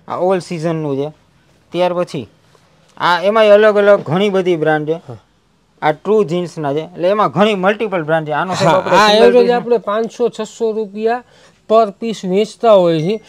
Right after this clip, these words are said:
Speaker 1: હા.
Speaker 2: આની અંદર ઓફર એવી રીતે છે કે ત્રણ પીસ લેશે તો અગિયારસો રૂપિયા ફ્લેટ. એટલે ઓલા પંદરસો, સોળસો રૂપિયા જે કંઈ થતા હોય એની બદલે ત્રણ લે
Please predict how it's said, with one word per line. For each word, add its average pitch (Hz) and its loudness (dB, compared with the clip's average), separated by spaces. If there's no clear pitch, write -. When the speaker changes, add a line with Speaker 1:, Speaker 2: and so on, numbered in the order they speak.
Speaker 1:
હા. 143 -8
Speaker 2:
આની 208 0
અંદર 220 0
ઓફર 214 0
એવી 233 0
રીતે 202 -6
છે 185 -6
કે 165 -6
ત્રણ 214 0
પીસ 208 -6
લેશે 220 0
તો 180 -4
અગિયારસો 196 -2
રૂપિયા 190 -8
ફ્લેટ. 170 -4
એટલે - -12
ઓલા 196 -2
પંદરસો, 202 -4
સોળસો 208 -6
રૂપિયા 196 -6
જે 180 -6
કંઈ 202 -4
થતા 220 -4
હોય 185 0
એની 190 -6
બદલે 180 -6
ત્રણ 202 -6
લે 156 -2